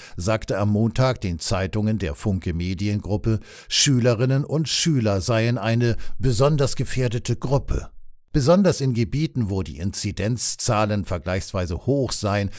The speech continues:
müsse an der Maskenpflicht an Schulen festgehalten werden. Und natürlich bleiben Stimmen nicht aus, die nun einen föderalen Flickenteppich kritisieren. Mutmaßlich sollen mit der Forderung nach einer einheitlichen Regelung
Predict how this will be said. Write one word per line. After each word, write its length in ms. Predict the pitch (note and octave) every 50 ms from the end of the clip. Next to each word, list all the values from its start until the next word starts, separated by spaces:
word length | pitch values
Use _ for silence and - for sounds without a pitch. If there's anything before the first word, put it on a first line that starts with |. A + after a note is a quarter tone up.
| - - -
müsse 400 | A#2 C#3 D#3 - - C#3+ C3 B2 - - - -
an 180 | - A2 G#2+
der 120 | F#2+ G2 F#2+
Maskenpflicht 720 | G2 G2+ F#2 - - - G#2 F#2+ - - G2 F2+ - -
an 100 | F2+ F2
Schulen 360 | E2 - - F2 D2 D#2+ D2+ -
festgehalten 960 | - - D#2+ D2 - - - F#2+ E2 D#2 D#2 D#2 D#2 - - F2 F2 E2+ - _ _ _
werden. 400 | - A2 E2+ - - - A1+ - _ _ _ _ _ _ - - - - -
Und 160 | - E3 D3+
natürlich 560 | F3 D3+ - - A3 G#3+ E3+ C#3+ B2+ - -
bleiben 340 | - B2 B2 B2+ C3+ B2 A#2
Stimmen 460 | - - - - C3+ C#3 C#3+ B2+ A#2
nicht 340 | A2+ A#2 A2+ - - - -
aus, 360 | G2+ A#2+ C3+ C#3 C3 - -
die 140 | - G#2 F#2+
nun 280 | G2 G2 G#2 B2 A#2+ G#2+
einen 280 | F#2 F#2 F#2 F2+ F2
föderalen 600 | - - - A2 F#2 F#2 F2 F#2+ G2 F2 F2 E2+
Flickenteppich 960 | - - - - A2+ - - - G2+ D#2 - - - - - F#2 - - -
kritisieren. 840 | - - F#2+ - E2+ E2 - F#2+ F#2 G2 F#2 F2+ E2+ G2 F2+ E2+ - - - - - -
Mutmaßlich 920 | A2 A#2+ B2+ B2 - - G2+ G#2+ G2+ G2+ G2 - - G#2 G#2 F#2 - -
sollen 340 | - G2+ F#2 F2 F2 F2 E2+
mit 160 | D#2+ - -
der 100 | E2+ D#2+
Forderung 640 | - - - A2+ G#2+ A2 G#2 G#2 E2+ G2+ G#2 G2
nach 120 | F#2+ F2 -
einer 300 | F2+ F2 F2 E2+ - -
einheitlichen 680 | A2 A#2 A#2 G#2 F#2+ F#2 G2+ G2 - - F#2+ - A2 F#2
Regelung 500 | - G#2 G2+ F#2+ G2+ G2+ F#2+ G2 G#2+